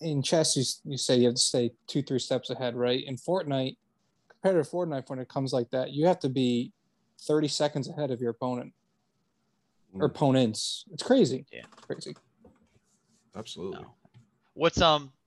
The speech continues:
Speaker 3: I mean, realistically, in terms of, like, battle royales right now, what, what's the hierarchy? Is it still, is it Warzone number one, Apex,
Speaker 1: Mm.
Speaker 3: Fortnite?
Speaker 2: Apex is creeping, dude.
Speaker 1: I don't
Speaker 2: People
Speaker 1: know.
Speaker 2: love Apex.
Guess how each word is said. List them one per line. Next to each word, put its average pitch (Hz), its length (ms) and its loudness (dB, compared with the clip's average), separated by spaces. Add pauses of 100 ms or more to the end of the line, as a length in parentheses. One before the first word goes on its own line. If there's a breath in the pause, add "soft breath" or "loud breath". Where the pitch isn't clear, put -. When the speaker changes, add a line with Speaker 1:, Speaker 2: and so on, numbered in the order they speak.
(220)
Speaker 3:
I 160 80 4
mean, 156 120 0
realistically, 143 560 4
in 110 80 -2
terms 127 260 -6
of, 104 80 -10
like, 110 160 4
battle 110 260 4
royales 110 380 6
right 104 200 2
now, 98 180 6
what, 110 240 -2
what's 131 200 -2
the 123 120 6
hierarchy? 104 720 2
Is 113 140 -4
it 110 100 -14
still, 120 380 2
is 117 120 -4
it 95 60 -8
Warzone 135 460 0
number 120 180 0
one, 127 380 2
Apex, 123 680 6
Speaker 1:
Mm. 120 120 0
Speaker 3:
Fortnite? 175 680 0 (580)
Speaker 2:
Apex 151 480 -6
is 87 140 -10
creeping, 90 560 -8
dude. 80 360 -10
Speaker 1:
I 151 160 6
don't 220 140 6
Speaker 2:
People - 120 4
Speaker 1:
know. 113 320 6
Speaker 2:
love 85 80 -2
Apex. 87 720 -4